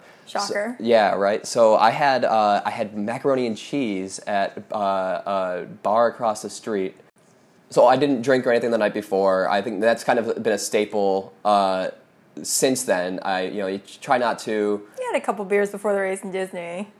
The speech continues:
Speaker 1: Yeah, yeah. I, that was a different
Speaker 2: It was a chill
Speaker 1: It was a
Speaker 2: race.
Speaker 1: different race than, uh, than I usually do. Like if there's, um, you know, that was, that was going out and we, we were kinda, we were taking it a little easier. If
Speaker 2: Yeah.
Speaker 1: there's a race where,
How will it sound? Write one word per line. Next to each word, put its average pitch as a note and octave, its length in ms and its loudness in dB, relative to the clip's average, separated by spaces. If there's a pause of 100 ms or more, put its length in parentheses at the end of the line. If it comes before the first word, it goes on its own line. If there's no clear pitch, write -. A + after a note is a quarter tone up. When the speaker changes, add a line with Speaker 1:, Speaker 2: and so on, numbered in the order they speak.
Speaker 1:
Yeah, C#3+ 540 4 (160)
yeah. E3 200 -2
I, F3 280 0 (260)
that D#3+ 220 4
was C#3 160 0
a B2 40 -2
different A#2 420 -2
Speaker 2:
It F4 60 -2
was - 20 -2
a D4+ 60 2
chill G#3 280 4
Speaker 1:
It E3+ 60 4
was F#3+ 100 8
a - 20 8
Speaker 2:
race. F3 60 8
Speaker 1:
different F3 260 6
race G#2+ 380 4
than, G2+ 580 4
uh, F#2 420 0
than F#2+ 140 -4
I F#2+ 80 -2
usually F2+ 460 -6
do. E2+ 240 -6
Like F#2 180 -2
if - 180 -2
there's, B2 360 0
um, G2 420 0
you A#2+ 80 -6
know, A2 60 -2
that B2+ 180 2
was, A2+ 400 -4
that C#3 100 -4
was C#3+ 140 -4
going A#2+ 180 -2
out G#2 200 -2
and G#2+ 80 -8
we, G#2+ 100 -4
we G#2 140 -4
were G#2+ 100 -2
kinda, G2+ 300 -8 (260)
we C3 60 -2
were B2 40 0
taking G2+ 280 -6
it F#2 80 -6
a - 20 -6
little F2+ 180 -4
easier. F2+ 400 -6
If G2 180 -6
Speaker 2:
Yeah. - 80 -14
Speaker 1:
there's A2+ 220 -2
a G#2+ 60 -4
race G2 380 -4
where, F#2 400 -4